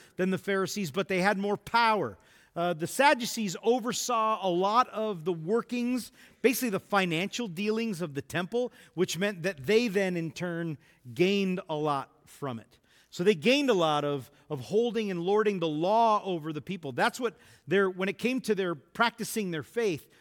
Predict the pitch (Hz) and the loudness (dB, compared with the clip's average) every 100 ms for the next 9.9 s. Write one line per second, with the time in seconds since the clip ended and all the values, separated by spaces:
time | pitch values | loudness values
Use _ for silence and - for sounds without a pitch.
0 | - - - - 175 147 190 240 277 - | -20 -20 -20 -6 -4 0 2 4 2 2
1 | 202 160 - - 226 262 277 277 262 220 | 0 0 -4 0 2 2 0 -2 -4 -2
2 | 226 220 196 - 190 185 120 - _ _ | -2 -2 -2 -4 -4 -4 -6 -12 _ _
3 | 156 190 190 135 190 220 220 247 - 180 | -6 -2 -4 -2 -2 -2 -4 -6 -10 -10
4 | 196 - 160 170 180 180 175 202 180 151 | -10 -10 -12 -6 -4 -4 -6 -6 -4 -6
5 | 151 180 165 156 135 185 254 240 233 - | -2 -2 0 -2 -4 -4 -4 -4 -6 -6
6 | 190 175 147 107 - - - - _ 202 | -6 -4 -6 -10 -20 -20 -20 -20 _ 2
7 | 240 294 - 240 220 208 - 196 175 - | 4 2 2 2 2 2 0 0 0 -2
8 | 208 185 151 160 202 202 143 117 - _ | 0 -2 -6 -14 -4 -2 -2 -8 -14 _
9 | _ 165 175 139 107 - - 170 123 | _ 0 2 0 -8 -12 -6 -6 -6